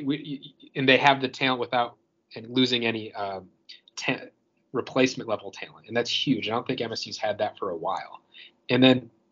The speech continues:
we talked about Tyler Hunt. When you talk about an offensive line that, um, is a big question mark, and you know that Tyler Hunt's the best tight end blocker, you may see him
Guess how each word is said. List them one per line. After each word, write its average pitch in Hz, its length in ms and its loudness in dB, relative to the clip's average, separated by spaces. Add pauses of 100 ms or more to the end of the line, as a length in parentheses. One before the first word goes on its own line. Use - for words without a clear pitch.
(440)
we 147 60 2
talked 147 220 6
about 123 220 4
Tyler 127 320 4
Hunt. 120 320 0 (1000)
When 135 120 6
you 131 60 2
talk 170 160 4
about 143 140 6
an 120 60 4
offensive 120 440 4
line 110 460 -8 (140)
that, 110 340 4 (100)
um, 98 340 -6 (380)
is 117 120 0
a 107 40 -8
big 117 160 0
question 120 400 -4
mark, 135 280 0 (360)
and 135 100 2
you 135 120 2
know 113 440 2
that 117 160 0
Tyler 113 280 0
Hunt's 107 220 -8
the 107 80 0
best 104 300 -2 (160)
tight 107 200 0
end 110 180 -4 (380)
blocker, 135 500 2 (500)
you 131 140 6
may 135 160 10
see 131 240 6
him 120 340 2